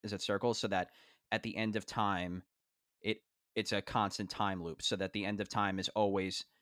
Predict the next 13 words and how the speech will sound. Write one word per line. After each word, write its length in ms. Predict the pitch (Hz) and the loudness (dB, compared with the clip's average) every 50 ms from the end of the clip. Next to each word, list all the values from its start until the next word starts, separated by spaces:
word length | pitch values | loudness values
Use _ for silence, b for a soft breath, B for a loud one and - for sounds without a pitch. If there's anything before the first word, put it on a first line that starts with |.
| _ _ _ _ _ _ _ - | _ _ _ _ _ _ _ -12
that 420 | 110 113 117 107 101 98 95 - - | -6 0 4 6 8 8 6 4 0
timeline 640 | - - 98 98 98 101 98 92 90 90 90 92 95 | 0 2 2 2 2 2 2 2 2 0 -2 -4 -4
where 340 | 87 92 95 92 90 90 90 | -2 0 2 2 2 2 2
He 200 | 87 - 110 104 | 0 0 -2 -2
Who 120 | 95 101 98 | 0 0 -2
Remains 580 | 92 90 92 92 90 90 87 87 - - - _ _ _ _ _ - | 0 0 0 -2 -2 -2 -4 -4 -6 -8 -10 _ _ _ _ _ -12
creates 320 | - - 101 87 85 - - | -4 -2 -2 -2 -2 -4 -6
the 80 | 95 | -6
T 180 | - - 98 92 | -4 -2 -2 -2
V 160 | 90 92 87 | 0 -2 -2
A 260 | 85 82 85 82 80 - | 0 -2 -2 -4 -4 -4
and 180 | - 98 98 95 | -2 -2 0 0
then 260 | 92 87 87 90 | 0 -2 -2 -4